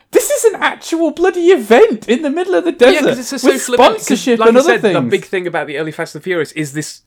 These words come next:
Speaker 2: it was inspired by an article written about this L A subculture, about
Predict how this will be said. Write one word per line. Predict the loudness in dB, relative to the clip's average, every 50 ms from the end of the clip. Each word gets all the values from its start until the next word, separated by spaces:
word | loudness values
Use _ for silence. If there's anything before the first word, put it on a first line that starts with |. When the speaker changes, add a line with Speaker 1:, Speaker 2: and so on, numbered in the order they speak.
| _ -8
Speaker 2:
it | -8 -6 -6
was | -4 -6
inspired | -6 -6 -8 -8 -4 -4 -4 -4 -2 -4 -4 -4 -6 -10 -16 -12 -4
by | -4 -2 -2 -2
an | -4 -4
article | -6 -6 -8 -8 -12 -14 -16 -12 -10 -10 -10 -10 -12
written | -8 -8 -8 -8 -10 -16
about | -16 -10 -6 -6 -6 -6 -8 -10
this | -10 -10 -10 -12 -16 -18 -18 _ -8
L | -6 -4 -4 -2
A | -4 -6
subculture, | -6 -6 -8 -10 -12 -12 -12 -12 -14 -12 -12 -14 -14 -14 -14 -14
about | -12 -10 -8 -8 -8 -10 -14 _ _